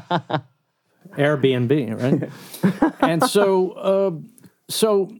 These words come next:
Speaker 2: I met Tom there, and, uh, he said, "Sure,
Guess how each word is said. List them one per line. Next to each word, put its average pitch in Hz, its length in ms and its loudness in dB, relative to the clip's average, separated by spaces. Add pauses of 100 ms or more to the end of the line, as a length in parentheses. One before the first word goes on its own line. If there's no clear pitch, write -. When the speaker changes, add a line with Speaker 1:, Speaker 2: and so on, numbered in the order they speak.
Speaker 2:
I 180 100 0
met 202 260 0
Tom 156 300 2
there, 139 300 2
and, 143 280 0
uh, 139 160 0
he 170 180 2
said, 185 240 -2
"Sure, 220 320 -2